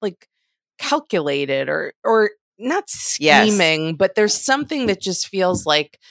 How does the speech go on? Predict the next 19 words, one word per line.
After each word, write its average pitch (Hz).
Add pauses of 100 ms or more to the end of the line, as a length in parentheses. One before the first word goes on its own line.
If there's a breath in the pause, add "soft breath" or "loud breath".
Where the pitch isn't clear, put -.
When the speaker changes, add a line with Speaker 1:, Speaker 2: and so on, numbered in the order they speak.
(880 soft breath)
Speaker 1:
y-, - (220)
you 294
know, 220
I 120
mean, 196
go 220
back 247
to 202
the, 147 (280)
the 156
root 165
of 143
this 131
show. 151
They 135
call 151
it 139
an 131
experiment. 131